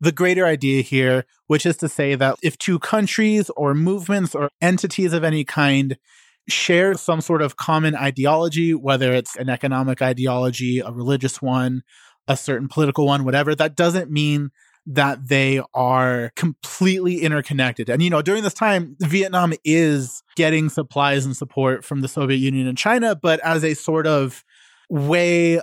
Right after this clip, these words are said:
of using whatever resources they can leverage, which, again, they had already tried to turn to the United States, and the United States brushed them away. Well, just because the U S brushes you away doesn't mean you don't want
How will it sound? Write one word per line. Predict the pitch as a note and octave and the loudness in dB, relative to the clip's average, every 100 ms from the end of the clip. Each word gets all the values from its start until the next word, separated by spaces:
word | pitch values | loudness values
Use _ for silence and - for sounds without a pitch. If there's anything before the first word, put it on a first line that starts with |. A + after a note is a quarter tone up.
| - | 0
of | D3+ C#3+ C3+ B2+ C3 - _ - | 2 2 0 -4 -12 -20 _ -8
using | C#3 F#3 G#3 G#3 | -2 0 0 -2
whatever | F#3 F3+ F3 E3+ | -2 0 2 0
resources | D3+ D3+ D#3+ D3 D3 | 0 -2 -2 -4 -2
they | C#3+ C#3+ | -2 -4
can | D3 | -2
leverage, | C#3+ G3 F#3 E3+ | 0 0 0 -2
which, | D3 D3 D#3+ | -2 -2 0
again, | D3+ E3 | 0 0
they | D#3 | 2
had | C#3+ | 2
already | C#3+ D3 C#3 | 2 0 0
tried | - D3 | 0 0
to | C3 | -2
turn | - D3 C#3+ | -2 0 0
to | C3+ | -2
the | C3+ | -2
United | C3+ C3 B2+ | 0 0 -4
States, | - D#3+ D3 | -2 -2 0
and | D3 | -2
the | C3+ | -2
United | C3 C3 C3 C3 | 0 0 -2 -4
States | - C3 - | -2 -4 -2
brushed | C3 B2+ | -2 -2
them | C#3+ C3 | -6 -6
away. | B2+ F3 E3+ E3 - _ _ _ | 0 0 2 -2 -6 _ _ _
Well, | D3 C#3+ C#3 - _ _ _ _ - | 2 4 0 -4 _ _ _ _ -2
just | E3 - | 0 0
because | D#3 E3+ | 0 0
the | C#3+ | 2
U | C#3+ D#3 | 0 0
S | - | 0
brushes | D3 - B2+ | -2 -2 -2
you | C3 | 0
away | B2+ F3+ | 0 0
doesn't | D#3+ D#3 | 0 -2
mean | D3 C#3+ | 0 0
you | B2 | 0
don't | B2+ A#2+ B2+ | 0 0 0
want | C3+ C3 | 0 0